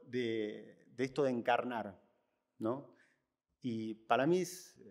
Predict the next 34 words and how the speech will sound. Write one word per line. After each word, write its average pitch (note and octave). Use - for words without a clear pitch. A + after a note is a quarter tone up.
eh, G#2+
es, B2
es B2+
fundamental, B2+
es -
la B2
realidad C#3+
por D3
sobre C3
la C#3
idea E3
y A#2+
entender C#3+
que E3
los C3
pequeños F3+
gestos F3
que D#3
hacemos, C3+
porque B2+
a -
veces F3+
uno E3
piensa E3+
que C#3+
las C#3
grandes E3
transformaciones C#3
se C#3
dan C#3+
en C#3+
los C3
grandes D3+
lugares. A#2+